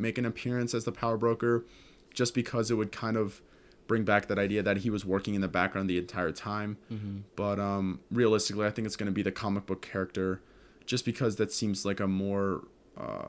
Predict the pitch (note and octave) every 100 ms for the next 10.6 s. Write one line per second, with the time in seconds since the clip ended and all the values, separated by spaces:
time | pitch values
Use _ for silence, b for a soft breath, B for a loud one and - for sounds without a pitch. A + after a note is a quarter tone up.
0 | - G#2 F#2 G2 F2 F#2 F2+ - F#2+ -
1 | - G2 G2 G#2+ F#2+ G2 F2 - - G2
2 | G2+ A2+ - B B B B - G2+ G2
3 | G2+ A#2+ B2 C#3+ B2+ - A#2 A2+ A#2 A#2+
4 | - A2 - G2+ - G#2 G#2 - - -
5 | - - G#2+ A2+ - - B B - -
6 | - G2+ - - G#2 A2 G2 G2 G#2 -
7 | G#2 G#2+ G2+ F#2+ - G#2 G2+ G2+ G2 G2
8 | F#2+ G#2+ G2 F#2+ G#2 G2+ F#2 F2 G2 F#2+
9 | F#2 F#2+ F#2 G2 A2 - - F#2 - -
10 | - F#2 F#2 F2+ E2+ F2